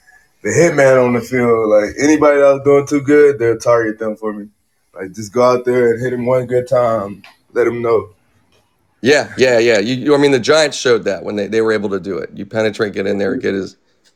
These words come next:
Speaker 2: mm-hmm.
Speaker 1: Eli been, like, the only one to be able to, like, shut Brady up.
Speaker 2: Yeah, they did. They did one. That first one especially, that was such a clinic of, like, "Oh, wow,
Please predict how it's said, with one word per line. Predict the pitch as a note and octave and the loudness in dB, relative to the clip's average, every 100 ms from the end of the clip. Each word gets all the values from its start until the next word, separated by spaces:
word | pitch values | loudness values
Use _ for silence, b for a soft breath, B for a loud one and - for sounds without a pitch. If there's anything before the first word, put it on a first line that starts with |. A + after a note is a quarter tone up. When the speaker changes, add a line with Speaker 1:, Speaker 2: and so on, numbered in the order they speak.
| _ | _
Speaker 2:
mm-hmm. | - G2+ G#2+ G2+ A2+ | -4 -2 0 0 2
Speaker 1:
Eli | E3 D#3+ D3+ | 4 4 2
been, | D#3 | 2
like, | D3 C3+ | 2 2
the | B2 | 4
only | C#3+ C#3+ | 4 2
one | C#3 C#3+ C3+ | 2 0 -2
to | |
be | B2 C3 | 0 2
able | C3 | 2
to, | B2 A#2+ | 0 0
like, | A#2 G#2+ - _ _ _ _ | -2 -2 -6 _ _ _ _
shut | - - C#3 A#2+ | -14 -2 0 0
Brady | B2+ B2 A#2 G#2+ | 0 0 0 -2
up. | G2+ _ _ _ _ _ _ _ | -4 _ _ _ _ _ _ _
Speaker 2:
Yeah, | - C3 A#2 | 0 2 4
they | C3 | 2
did. | C3 C3 | 2 2
They | A2 C3 | 2 2
did | A#2+ A2 | 2 0
one. | A#2 G#2+ | 0 2
That | A2 B2+ B2+ | 2 0 0
first | - C3 B2+ | 0 0 0
one | B2+ | -4
especially, | A2+ - A#2 - G#2 | -2 0 0 0 0
that | G#2+ | 2
was | G#2 - | 0 -2
such | G#2+ | -4
a | - | -6
clinic | G2 G#2 G2+ G2 | -6 -4 -2 -4
of, | F2 | -6
like, | F2 F#2 D#2+ | -4 -4 -4
"Oh, | G2+ F#2+ | -2 0
wow, | F2+ F#2+ F2 | 0 0 -2